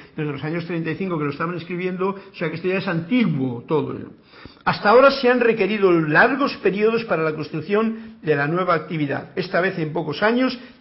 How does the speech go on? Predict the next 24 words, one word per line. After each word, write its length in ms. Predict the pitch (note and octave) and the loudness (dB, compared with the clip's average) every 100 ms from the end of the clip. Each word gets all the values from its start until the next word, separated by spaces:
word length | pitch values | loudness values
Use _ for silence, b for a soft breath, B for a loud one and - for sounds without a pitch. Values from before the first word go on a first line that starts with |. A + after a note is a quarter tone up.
| - | -6
se 80 | E3+ | -2
logrará 500 | D#3 C#3 C#3 F3+ G3 | -2 -2 2 2 4
lo 120 | D#3+ | 0
que 100 | D3 | -2
hasta 240 | C#3 - | -6 -2
ahora 320 | C#3 F#3 E3 - | 0 2 2 0
habría 520 | C#3 D3+ E3+ D#3 E3 | -4 -2 -2 -2 -4
requerido 720 | D#3+ D#3 D3+ D3 G3+ G3+ - - | -8 -6 -4 -4 2 2 0 -10
siglos 400 | - A3 G3 F3 | -6 -2 -2 -4
de 100 | E3 | -4
trabajo. 540 | D3 C#3 C3+ - - B B B | -6 -6 -8 -12 -18 B B B
Es 100 | F3+ | 2
lo 80 | G#3+ | 2
mismo 300 | A3+ A#3 G#3+ | 4 2 2
que 80 | G3 | 2
ahora 220 | G#3 E3 | 4 2
la 80 | D3+ | 0
velocidad 440 | D3 C#3 E3 G3 | -2 -2 -2 -2
que 100 | A#3 | -2
se 160 | G#3+ G3 | -2 2
lleva 340 | G#3 G3+ F#3 | 4 4 2
en 80 | F3 | 0
la 100 | D#3+ | -2
vida 440 | G#3+ G3 A3 - | -2 0 -2 -4